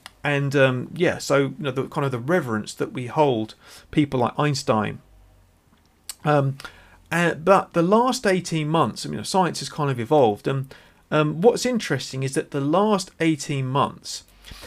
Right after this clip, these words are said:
that, um, the experts, the scientific experts and, and, you know, others, the politicians, they've been believed and lauded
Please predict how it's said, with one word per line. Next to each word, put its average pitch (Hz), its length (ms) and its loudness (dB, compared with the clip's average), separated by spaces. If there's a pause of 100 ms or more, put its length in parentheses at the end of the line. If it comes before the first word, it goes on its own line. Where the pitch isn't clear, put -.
(140)
that, 160 240 4 (200)
um, 139 340 0
the 160 240 0
experts, - 840 -2 (160)
the 139 100 -6
scientific 170 560 -4
experts - 560 -2
and, 123 320 -6
and, 127 400 -10
you 139 80 -8
know, 131 160 -6
others, 123 380 -2
the 117 140 -6 (260)
politicians, 127 720 -4 (400)
they've 160 220 2
been 160 260 -4 (100)
believed 147 760 -2 (400)
and 156 340 -2
lauded 170 420 2